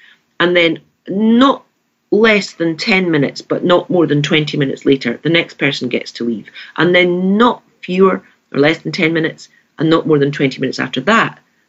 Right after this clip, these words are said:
the third lot of people get to leave. So you know if you're trying to leave a party and someone else pips you, you've missed your chance and you're stuck, which is completely bonkers, but that is, that is how we do it. And then I had to learn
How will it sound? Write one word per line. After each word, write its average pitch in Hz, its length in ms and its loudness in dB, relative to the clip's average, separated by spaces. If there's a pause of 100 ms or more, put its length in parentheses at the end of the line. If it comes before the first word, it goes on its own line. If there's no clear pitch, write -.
(100)
the 160 80 -4
third 254 340 0
lot 175 160 2
of 147 100 -14
people 135 240 -4
get - 240 -10
to 123 80 -6
leave. - 340 -6 (420)
So - 120 4
you 254 320 8
know 247 320 6
if - 100 -4
you're 226 120 -2
trying 240 260 -2
to - 80 -6
leave 190 180 -4
a 160 40 -6
party 175 400 -2
and 143 120 -4
someone 180 280 -2
else 147 160 -2 (100)
pips - 420 -6
you, - 220 -8
you've 180 200 -2
missed 180 300 0
your 147 100 0
chance 185 340 -2
and 131 100 -2
you're 127 100 -2
stuck, - 540 -6 (840)
which - 140 2
is 359 100 0
completely 269 540 4
bonkers, 180 520 0
but - 160 -2
that 196 220 0
is, - 200 -6
that 139 220 -4
is 190 120 -6
how 135 160 -4
we 156 180 -2
do 247 200 2
it. - 160 -10 (720)
And 160 220 2
then 160 160 4
I 147 80 2
had 151 240 -4
to 170 100 -6
learn 156 520 -2